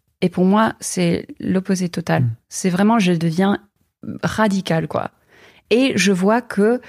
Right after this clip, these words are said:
Speaker 1: ce concept qu'on a aux États-Unis, et c'est vraiment ça qui doit changer et que je veux changer, c'est ce concept qu'on a aux États-Unis que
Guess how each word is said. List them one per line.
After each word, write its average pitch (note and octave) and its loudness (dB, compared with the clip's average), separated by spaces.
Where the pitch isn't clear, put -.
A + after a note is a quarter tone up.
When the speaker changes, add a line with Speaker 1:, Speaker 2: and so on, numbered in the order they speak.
Speaker 1:
ce - -6
concept G#3+ -2
qu'on F3+ 2
a F3+ 2
aux F3+ 2
États-Unis, E3+ 0
et E3 -6
c'est - -6
vraiment E3+ 2
ça F#3 -2
qui - -10
doit E3 2
changer E3 0
et E3 -2
que - -2
je D#3 0
veux E3+ 0
changer, E3 0
c'est - -6
ce E3+ -4
concept A3 -2
qu'on F3 0
a F3 4
aux E3+ 4
États-Unis E3 0
que D#3+ -2